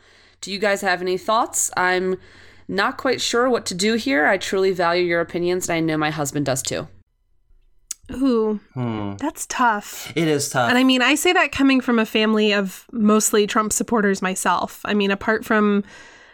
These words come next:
Speaker 2: my immediate nuclear family, I'm pretty sure everybody else voted for Trump. And it's definitely made, <laughs> it's definitely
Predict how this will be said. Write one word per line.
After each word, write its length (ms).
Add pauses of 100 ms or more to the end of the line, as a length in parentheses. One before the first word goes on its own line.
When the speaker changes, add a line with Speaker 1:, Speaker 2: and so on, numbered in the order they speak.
Speaker 2:
my 360
immediate 560
nuclear 480
family, 600 (380)
I'm 100
pretty 380
sure 300
everybody 480
else 220
voted 280
for 100
Trump. 380 (840)
And 100
it's 180
definitely 460
made, 480
<laughs> 540
it's 140
definitely 380